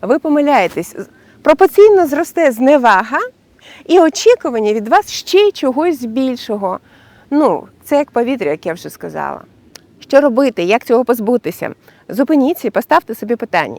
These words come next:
«Я це роблю чому? Тому що я думаю, що це буде правильно для когось, і що це в принципі правильно, і що від мене цього очікують. Якщо так, це неправильно, не робіть, зупиніться».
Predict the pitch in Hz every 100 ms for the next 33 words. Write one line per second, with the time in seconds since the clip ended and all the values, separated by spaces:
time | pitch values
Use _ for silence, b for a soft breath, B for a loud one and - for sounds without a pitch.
0 | - 175 285 339 294 269 277 277 262 214
1 | 160 113 - B B B B B 208 285
2 | 370 269 285 240 339 403 254 190 170 160
3 | 180 - 247 269 285 214 269 254 240 -
4 | 294 427 370 202 170 180 - 190 160 -
5 | 233 339 330 330 - 381 381 - 214 202
6 | 190 170 156 - 247 254 285 269 247 202
7 | 190 - 381 - 214 160 - B B B
8 | 214 - 302 311 359 - 185 - _ 277
9 | 294 294 - 226 190 170 170 175 214 233
10 | 208 160 143 175 254 262 254 220 170 -